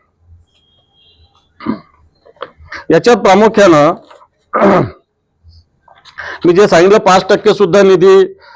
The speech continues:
अजून आलेला नाही. त्याच्यानंतर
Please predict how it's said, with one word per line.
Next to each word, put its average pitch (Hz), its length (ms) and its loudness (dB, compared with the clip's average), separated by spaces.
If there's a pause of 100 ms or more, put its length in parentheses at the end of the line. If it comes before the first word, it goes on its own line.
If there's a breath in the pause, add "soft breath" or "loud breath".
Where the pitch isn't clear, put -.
(140 soft breath)
अजून 160 300 0
आलेला 156 440 2
नाही. 117 340 -4 (1000 loud breath)
त्याच्यानंतर 214 840 2